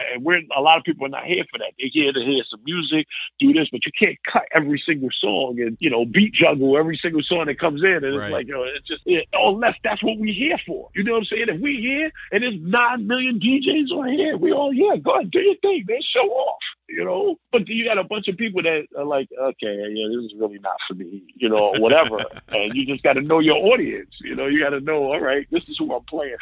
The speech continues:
Speaker 1: for. Let me, uh, and that's one thing. That's I said, you gotta know your audience. Just like if you play in a club,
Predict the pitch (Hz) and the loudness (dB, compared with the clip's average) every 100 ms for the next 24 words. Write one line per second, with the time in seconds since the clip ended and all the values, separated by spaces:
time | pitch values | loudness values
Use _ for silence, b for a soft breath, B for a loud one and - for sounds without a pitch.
0 | - 107 101 - _ - 135 135 127 113 | -8 -6 -6 -10 _ 0 0 2 0 0
1 | 104 107 107 - 143 - - 208 180 110 | -2 -4 -4 2 2 2 0 -2 0 0
2 | 120 - 135 190 123 131 123 123 127 127 | 0 -2 -2 -2 0 2 2 0 -2 -2
3 | 147 170 139 90 - 135 131 120 - - | 2 2 0 -4 -4 -4 -2 -6 -10 -12
4 | - - 131 123 110 - - 175 98 | -14 -4 -2 -2 -4 -8 2 2 2